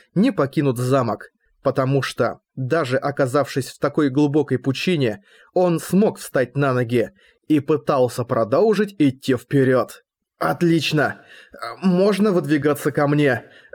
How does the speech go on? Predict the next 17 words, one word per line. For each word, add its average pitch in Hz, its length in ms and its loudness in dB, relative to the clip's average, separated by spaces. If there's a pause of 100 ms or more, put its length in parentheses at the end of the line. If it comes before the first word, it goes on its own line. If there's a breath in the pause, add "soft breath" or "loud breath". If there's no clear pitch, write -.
(180)
По 190 80 0
пути 226 300 0
можем 180 380 2
и 175 160 0
в 139 80 -2
магазин 147 440 0
забежать 156 460 0
за 139 140 2
едой. 135 420 2 (320 loud breath)
Хотя 151 400 -2
погоди, 143 680 0 (240)
Чию 175 380 2
ведь 143 180 -2
наверняка 165 480 0
с - 60 -10
собой 139 320 0
принесёт». 131 640 -2